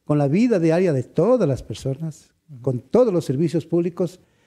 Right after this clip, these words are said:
Speaker 1: de manera que un, una, una, un conocimiento de esta materia, eh, tiene un alto ingrediente político,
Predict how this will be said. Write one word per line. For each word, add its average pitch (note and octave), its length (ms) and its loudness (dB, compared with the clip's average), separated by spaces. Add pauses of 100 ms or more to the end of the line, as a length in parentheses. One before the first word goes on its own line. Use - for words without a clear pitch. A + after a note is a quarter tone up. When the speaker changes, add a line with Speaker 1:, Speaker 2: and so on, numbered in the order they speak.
(200)
Speaker 1:
de C#3 80 -2
manera F#3 280 0
que E3+ 220 -2
un, G3+ 300 -2
una, G3+ 280 0
una, F#3+ 300 -2
un F#3 140 -2
conocimiento E3 760 -2
de C3+ 140 -2
esta D3 160 -4
materia, C3 480 -2 (600)
eh, C#3 120 -2
tiene F3+ 280 0
un C#3+ 260 0
alto D3+ 420 -2
ingrediente C3 640 -2
político, C3 640 -8